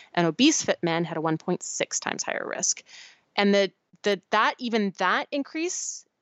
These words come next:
in mortality risk from cardiovascular disease, when you look at all-cause mortality, it looks even more impressive because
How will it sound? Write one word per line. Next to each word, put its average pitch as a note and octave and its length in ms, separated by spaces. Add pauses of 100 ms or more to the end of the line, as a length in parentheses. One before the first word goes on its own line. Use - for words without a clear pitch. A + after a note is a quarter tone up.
in G#3+ 160
mortality B3 560
risk C4 300
from G3+ 160
cardiovascular F#3+ 560
disease, B3+ 320
when G3+ 100
you G3 80
look G#3 160
at - 100
all-cause F#3 440
mortality, C#4+ 580 (560)
it G#3 160
looks - 280 (440)
even A#3+ 400
more G3 340
impressive - 600
because F3+ 560